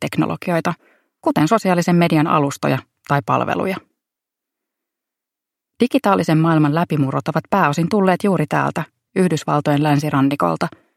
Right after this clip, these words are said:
ja rantautuneet meidän kaikkien käytettäviksi. Sosiaalisen median syntykotikin löytyy täältä, sillä lähes pari vuosikymmentä perustamisensa jälkeen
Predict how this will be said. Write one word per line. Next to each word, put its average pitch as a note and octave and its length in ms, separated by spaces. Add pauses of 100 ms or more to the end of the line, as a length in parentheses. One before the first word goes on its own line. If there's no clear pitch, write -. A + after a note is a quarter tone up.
(260)
ja D#3 60
rantautuneet D#3+ 600
meidän C3+ 260
kaikkien C#3 440
käytettäviksi. - 840 (1400)
Sosiaalisen E3 560
median D3+ 300
syntykotikin C#3+ 680
löytyy C#3+ 400
täältä, D#3 380 (480)
sillä A3 220
lähes A3 240
pari A3+ 240
vuosikymmentä D3+ 640
perustamisensa C#3+ 680
jälkeen D#3+ 500